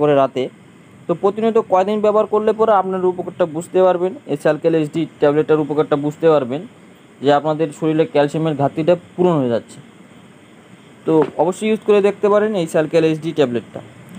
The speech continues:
তো আজকের ভিডিওটা এ পর্যন্ত ছিল। ভিডিওটা ভালো লাগলে অবশ্যই like করে দিবে, আর আমার channel নতুন হয়ে থাকলে অবশ্যই subscribe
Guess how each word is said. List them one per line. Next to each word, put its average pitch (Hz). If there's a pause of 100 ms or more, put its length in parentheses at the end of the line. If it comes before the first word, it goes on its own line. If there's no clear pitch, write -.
(100)
তো 143 (100)
আজকের 190
ভিডিওটা 196
এ -
পর্যন্ত 196
ছিল। 202 (140)
ভিডিওটা 175
ভালো 165
লাগলে 175
অবশ্যই 175
like 165
করে 175
দিবে, 175 (100)
আর 139
আমার 143
channel 156
নতুন 160
হয়ে 160
থাকলে 156
অবশ্যই 156
subscribe 160